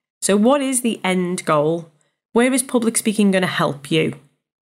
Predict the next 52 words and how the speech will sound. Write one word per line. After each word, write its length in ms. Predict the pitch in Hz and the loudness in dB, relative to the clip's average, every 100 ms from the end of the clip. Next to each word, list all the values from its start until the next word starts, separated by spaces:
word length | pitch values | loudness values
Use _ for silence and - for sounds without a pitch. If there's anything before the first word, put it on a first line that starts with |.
| _ _ | _ _
So 120 | - 214 | -2 2
in 60 | |
the 100 | 233 | 2
instance 340 | 226 214 202 196 | 2 0 0 0
of 80 | 190 | -4
the 60 | |
holiday, 400 | 143 175 185 196 | -4 -2 0 -2
the 120 | 175 | 0
end 280 | 170 170 175 | 0 -2 -2
goal 200 | 170 156 | -2 -2
was 120 | 160 | -2
having 180 | 180 196 | -2 0
a 40 | 196 | -2
holiday 380 | 175 160 170 | -2 -2 -4
with 140 | 165 185 | -2 -4
the 60 | |
family, 480 | 196 196 175 175 175 | -2 -2 -2 -4 -6
having 180 | 160 156 | -6 -6
a 40 | |
great 280 | 160 180 180 | -2 -2 -2
time, 400 | - 185 185 185 | -2 0 0 -2
enjoying 300 | 165 143 143 | -4 -4 -4
the 60 | 139 | -2
sunshine, 800 | - 214 214 - 214 202 208 202 | 0 0 0 0 0 0 0 -2
you 80 | 196 | -2
know, 180 | 165 160 - - - - | -4 -8 -14 -12 -12 -8
um, 360 | 170 160 156 160 | -4 -2 -2 -2
getting 280 | 185 - 175 | -2 0 -2
some 160 | 175 | -2
much 280 | 185 220 - | 0 0 4
needed 380 | 240 226 202 180 | 4 4 2 -4
vitamin 600 | 175 226 240 202 196 185 | -2 -2 0 0 0 0
<laughs> 60 | |
D, 360 | 190 165 208 196 | 0 2 2 0
as 140 | 202 196 | -2 -2
many 220 | 185 185 | 0 0
of 120 | 175 | 0
us 100 | 170 | 0
who 80 | 180 | 2
live 180 | 175 170 | 2 2
in 100 | 165 | 0
the 100 | 170 | 0
U 160 | 170 | 0
K 240 | 165 175 170 | 0 -2 0
need, 420 | 170 165 202 - - - - - | -2 0 -2 -4 -10 -12 -12 -6
and 260 | - 202 185 | 0 0 2
releasing 460 | 208 202 220 220 226 | 2 2 2 0 0
all 140 | 208 | 0
those 180 | 208 190 | 0 0
endorphins, 720 | 180 202 214 220 214 202 208 | 0 2 4 4 2 0 0
feeling 340 | 196 175 160 156 | 0 0 -2 -4
happy. 640 | 139 220 214 233 208 | -2 -2 0 0 0